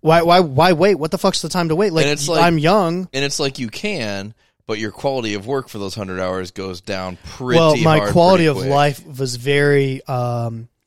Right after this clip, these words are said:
Speaker 1: very, very bad. Like, I was a very not, I was not a person that you wanted to be around because you never knew what my temperament was.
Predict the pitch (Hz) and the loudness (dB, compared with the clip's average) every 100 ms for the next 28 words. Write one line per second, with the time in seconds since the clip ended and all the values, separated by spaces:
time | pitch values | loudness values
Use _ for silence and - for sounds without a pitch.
0 | _ - - _ 123 143 190 180 135 139 | _ -20 -20 _ -2 4 6 4 2 0
1 | 139 120 123 123 123 120 120 135 139 160 | -2 -2 -8 -6 -6 -8 -8 -6 -2 0
2 | 170 180 147 139 156 156 139 143 - 139 | 0 -4 -4 -4 -2 -2 -2 -4 -4 -6
3 | 165 214 202 202 180 - 156 - 151 127 | -4 -2 0 0 0 -2 -4 -6 -8 -6
4 | 143 156 170 147 127 147 147 131 127 123 | -4 -2 -2 -6 -6 -4 -2 -4 -6 -6
5 | 139 147 - - - - - - 156 143 | -4 -2 -4 -10 -20 -20 -20 -2 0 2
6 | 147 160 165 147 151 147 143 127 - 160 | 0 0 0 0 2 0 -2 -6 -4 -4
7 | 170 143 123 120 120 123 - | -4 -6 -8 -12 -10 -10 -10